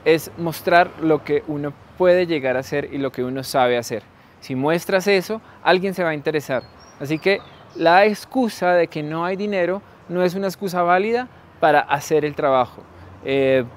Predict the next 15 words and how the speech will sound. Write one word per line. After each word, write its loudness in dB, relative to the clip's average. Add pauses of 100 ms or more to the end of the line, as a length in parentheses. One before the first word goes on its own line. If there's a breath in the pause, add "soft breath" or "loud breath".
(840)
sobre 4
todo 4
si -2 (480)
estás 0 (360)
en 2
una -2
etapa 2
de 4
tu 2
vida 4
donde 2
puedes 2 (400)
tener 2
el 4
lujo 2